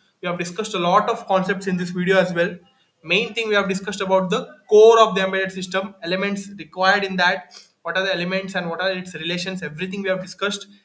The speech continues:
and we have di-, uh, seen with some of the main differences, that is, uh, microprocessor versus microcontroller,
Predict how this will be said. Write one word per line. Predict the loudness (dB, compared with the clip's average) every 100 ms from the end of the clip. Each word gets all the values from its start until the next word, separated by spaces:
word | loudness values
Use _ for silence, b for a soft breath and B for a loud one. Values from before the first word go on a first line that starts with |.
| b
and | -4 0
we | -2
have | -2
di-, | -6
uh, | -10 -14 -20 -20 -20 _ -20 -12
seen | -8 -4
with | -4
some | -4 -2
of | -2
the | -2
main | -2 -4 -6 -10
differences, | -8 -2 -2 -2 -6 -4
that | -4 -4
is, | -4
uh, | -4 -4 B B B B
microprocessor | -2 0 0 0 -2 -2 -2 -2 0
versus | -2 -4 -6
microcontroller, | -6 -6 -6 -4 -2 4 4 4